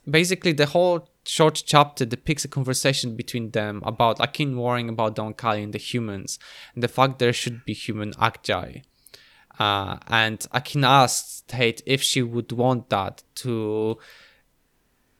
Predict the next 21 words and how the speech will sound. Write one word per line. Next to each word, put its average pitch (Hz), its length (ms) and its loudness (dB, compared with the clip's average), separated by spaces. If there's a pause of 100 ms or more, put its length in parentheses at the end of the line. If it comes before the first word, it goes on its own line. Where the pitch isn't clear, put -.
which 180 280 6
Tate 220 260 8
tells 220 280 10
him 156 160 4
that 123 160 0
the, 139 400 4 (180)
the 131 380 0
place 190 280 4
to - 120 2
live 170 240 6
and 135 100 2
to - 60 -6
have 139 160 4
children, 156 560 0 (100)
they 135 140 4
would 135 160 0
do 131 100 0
anything 113 560 0
for 101 280 -12
that. - 260 -8 (120)
But 110 280 0